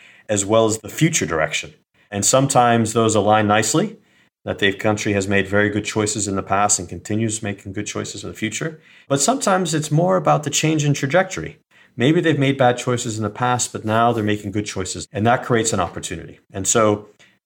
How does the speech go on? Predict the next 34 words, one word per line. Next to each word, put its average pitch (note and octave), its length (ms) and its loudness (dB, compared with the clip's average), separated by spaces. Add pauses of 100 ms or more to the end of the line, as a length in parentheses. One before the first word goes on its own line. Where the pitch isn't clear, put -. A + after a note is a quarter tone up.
(280)
by A#2+ 200 2
having C#3+ 320 4
these D3 160 4
discussions, A2+ 960 0
we A2+ 180 4
make A#2 240 2
an A2 80 2
assessment G#2 480 0
of F#2+ 180 -6
where G2+ 200 0
these F#2+ 180 -2
countries F2+ 340 -8
are E2+ 100 -8
headed, E2+ 400 -2 (380)
and F#2+ 200 -2
that A2+ 240 4
creates A2 440 2
an A2+ 80 -2
environment F#2+ 600 2
of F2+ 280 -2 (160)
where G#2 200 0
I F#2 60 2
can - 140 -8
push - 320 0
my A2+ 120 2
analysts G2+ 460 0
to - 40 -6
say, F2+ 480 -2 (240)
"These D3 260 4
are D3 60 2
countries A#2 440 0
that F#2 100 -2
look F#2 140 -6
attractive, C3+ 680 -2